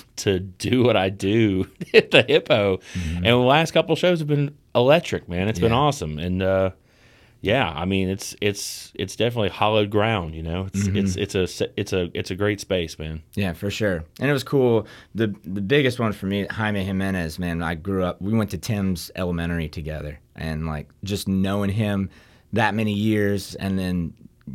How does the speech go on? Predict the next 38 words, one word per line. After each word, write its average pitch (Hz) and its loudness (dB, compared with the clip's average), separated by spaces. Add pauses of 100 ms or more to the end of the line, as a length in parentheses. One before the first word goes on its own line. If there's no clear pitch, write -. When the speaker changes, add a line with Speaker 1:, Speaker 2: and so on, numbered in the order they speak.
(400)
Speaker 2:
really 104 2
getting 101 0
to 90 -4
hear 101 -2
his 101 -2
take, 113 0 (480)
it 123 -2
was 147 4
cool, 151 4
man. 104 0
It 110 2
was 113 2
really 123 2
cool. 120 2
And, 98 0
and 110 -2
shout 143 4
out 131 2
to 131 -2
Whit 123 2
Sanguinetti 113 2
for, 92 -2 (160)
for 90 -4
helping 98 -2
me 95 -2 (140)
film 101 -2
a 101 0
little 101 2
bit. 98 -2
And, 80 -6 (560)
um, 78 -6 (420)
Speaker 1:
Code 117 6
Speaker 2:
yeah. 139 8
Speaker 1:
Enforcement 117 4
Officer 117 2
Whit 104 2
Sanguinetti? 117 0
Speaker 2:
<laughs> 107 -2